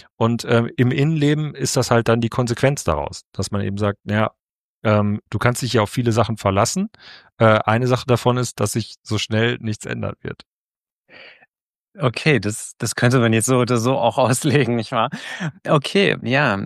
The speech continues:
Speaker 2: Ich, ich denke darüber nach, was, was könnte es noch sein? Was versuche ich mitzugeben? Ich versuche immer so ein bisschen abzuheben auf die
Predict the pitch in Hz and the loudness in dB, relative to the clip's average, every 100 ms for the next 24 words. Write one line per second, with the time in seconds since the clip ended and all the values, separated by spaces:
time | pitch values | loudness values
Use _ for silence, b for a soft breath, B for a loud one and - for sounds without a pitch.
0 | - _ _ _ 139 127 - 127 123 151 | -8 _ _ _ -6 -6 -8 -8 -4 -2
1 | 160 151 127 131 127 139 156 135 139 - | 0 0 0 2 2 2 0 -2 -2 -6
2 | - 120 117 127 - 147 156 113 117 - | -10 -6 -4 -4 -2 0 2 0 0 -4
3 | 110 117 139 - 139 147 160 151 131 - | -2 0 -2 -4 -2 0 2 0 -2 -2
4 | 117 131 - 127 131 - 147 - - 139 | -4 -4 -4 -4 -4 -2 -2 -2 -4 -2
5 | 143 156 147 - 123 135 - 123 120 120 | -2 -2 -4 -4 -2 -2 -2 -2 0 -2
6 | 120 123 113 - - 123 120 110 117 - | -2 -4 -4 -6 -4 -2 0 -2 -6 -4
7 | 110 107 | 0 0